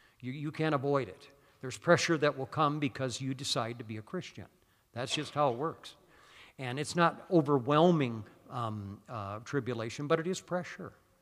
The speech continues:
And hopefully with the help of the Lord and, and, um, and with a viable born-again experience,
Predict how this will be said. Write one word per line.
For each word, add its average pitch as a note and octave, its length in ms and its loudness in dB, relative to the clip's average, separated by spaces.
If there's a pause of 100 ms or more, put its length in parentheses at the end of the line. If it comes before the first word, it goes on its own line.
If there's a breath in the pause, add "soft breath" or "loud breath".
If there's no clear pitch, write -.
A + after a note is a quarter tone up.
(440 soft breath)
And C3+ 180 -2
hopefully E3+ 300 2
with C#3 180 0
the C#3 80 -2
help D3+ 260 2
of A#2+ 120 -4
the A#2+ 100 -2
Lord D#3 520 4 (500 loud breath)
and, C3 440 -6
and, A#2 460 -8
um, A2+ 340 -8 (100)
and A#2 180 -8
with B2 140 -6
a C3+ 40 -4
viable C#3+ 720 -4 (140)
born-again C#3+ 580 -4
experience, C#3+ 1000 -2